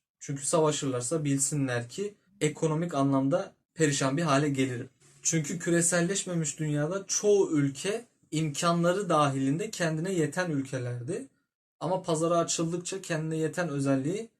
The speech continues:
ortadan kalkmaya başladı. Ve kendine yeten ülkelerin hani bir yere saldırmak ya da birine karşı dik durmak gibi konularda daha rahat olurlar. Bu yüzden savaşlar daha çok olurdu. Yani dünyada küreselleşmenin artışıyla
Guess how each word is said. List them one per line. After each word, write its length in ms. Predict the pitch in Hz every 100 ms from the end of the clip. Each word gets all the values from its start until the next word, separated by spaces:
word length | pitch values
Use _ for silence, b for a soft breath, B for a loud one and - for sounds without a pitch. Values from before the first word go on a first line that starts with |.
| _ -
ortadan 460 | 147 143 143 170
kalkmaya 500 | - 147 139 143 143
başladı. 480 | 131 120 - 143 233 - _ -
Ve 140 | 175
kendine 340 | 190 196 190 196
yeten 340 | 190 185 202
ülkelerin 520 | 180 143 156 139 170
hani 260 | 196 156 147
bir 60 | 156
yere 380 | 160 160 160
saldırmak 880 | 151 - 151 147 151 147 147 147 -
ya 120 | 139
da 180 | 143 139
birine 320 | 139 139 143
karşı 640 | 139 139 135 - 147 143 143 - 147
dik 200 | 139 -
durmak 360 | 135 135 135
gibi 400 | - 135 143 127 - _ -
konularda 760 | 147 143 131 123 123 196 175
daha 240 | 165 175 139
rahat 340 | 135 139 139
olurlar. 480 | 123 131 147 202 - _ _ -
Bu 120 | 175
yüzden 260 | 147 143 220
savaşlar 600 | 220 165 143 139 214 214
daha 200 | 156 170
çok 300 | - 156 143
olurdu. 480 | 139 135 127 120 - _ _ _ _ 135
Yani 260 | 131 131
dünyada 380 | 131 139 147 160
küreselleşmenin 760 | 156 147 143 143 143 - 156 160
artışıyla 760 | 139 139 143 - 156 156 190